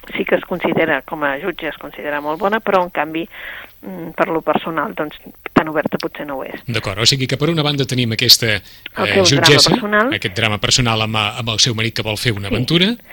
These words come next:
Speaker 1: Però més que drama, és, és una cosa com ja, saps?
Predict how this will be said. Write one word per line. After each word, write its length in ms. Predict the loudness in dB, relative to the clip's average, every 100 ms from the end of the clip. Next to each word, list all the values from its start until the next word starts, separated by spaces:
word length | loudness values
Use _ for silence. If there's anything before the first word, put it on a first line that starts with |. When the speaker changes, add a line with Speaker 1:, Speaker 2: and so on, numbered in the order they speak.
| -14 0
Speaker 1:
Però 220 | 0 0
més 220 | -2 -2
que 100 | 2
drama, 360 | 4 4 4 0 0
és, 180 | -4 -4
és 160 | -4
una 160 | -2 0
cosa 260 | 2 2 2
com 200 | 0 -2 2
ja, 280 | 4 2 2
saps? 180 | 0